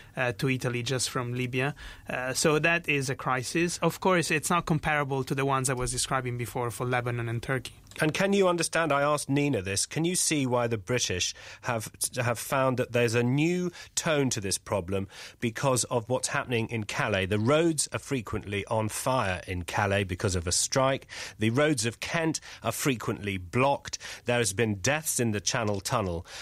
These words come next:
Speaker 2: Uh, you can see, can't you, why the British are saying what's going wrong with the policy on migration.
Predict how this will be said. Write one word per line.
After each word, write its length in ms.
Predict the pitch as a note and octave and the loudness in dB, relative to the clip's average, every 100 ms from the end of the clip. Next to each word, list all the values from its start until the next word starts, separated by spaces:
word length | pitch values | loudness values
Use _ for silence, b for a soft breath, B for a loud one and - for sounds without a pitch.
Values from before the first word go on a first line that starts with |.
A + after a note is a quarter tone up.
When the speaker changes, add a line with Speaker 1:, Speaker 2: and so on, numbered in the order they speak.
| B | B
Speaker 2:
Uh, 60 | A#2 | 0
you 180 | B2+ | 2
can 200 | C#3+ E3 | 2 2
see, 260 | D3 - E3+ | 2 2 2
can't 340 | - C#3+ B2 | 2 0 0
you, 120 | A#2+ G#2 | -2 2
why 220 | A#2 A2+ | 2 2
the 100 | A2 | -2
British 640 | G2+ - D3 - F2+ - B B | -2 -2 0 0 -2 -4 B B
are 100 | A2 | -2
saying 440 | - C3 A2+ A2 A2 G#2+ | 2 2 2 0 -4 -2
what's 320 | B2+ C3+ - | 0 2 0
going 400 | - B2+ A#2 A2 | 0 2 2 2
wrong 320 | A#2 A#2 F#2+ | 2 2 0
with 120 | F#2+ F#2 | -4 -4
the 80 | |
policy 440 | G#2+ A#2+ G#2+ - G#2 | -4 -2 0 0 0
on 120 | G2 | 0
migration. 680 | G2 F#2+ F2 B2 G#2 - | 0 -2 0 0 0 -4